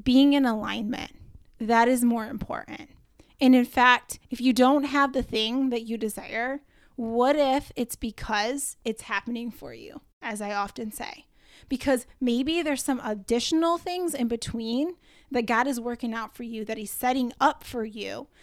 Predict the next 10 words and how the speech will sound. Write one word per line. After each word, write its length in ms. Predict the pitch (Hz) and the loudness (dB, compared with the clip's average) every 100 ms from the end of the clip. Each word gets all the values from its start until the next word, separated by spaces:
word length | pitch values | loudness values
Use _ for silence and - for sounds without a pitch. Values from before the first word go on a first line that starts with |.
| _ | _
So 160 | - | 0
it's 140 | 247 - | 0 0
even 420 | 294 285 277 269 | -2 0 2 2
better 520 | 208 - 214 254 269 233 | 0 -2 0 2 2 2
when 240 | 233 262 | 4 4
you 120 | 269 | 4
do 280 | 226 254 269 | 2 0 0
get 200 | 285 269 | 0 -4
that 300 | - 220 - | -8 -12 -12
thing. 400 | 226 208 - - | -14 -14 -14 -20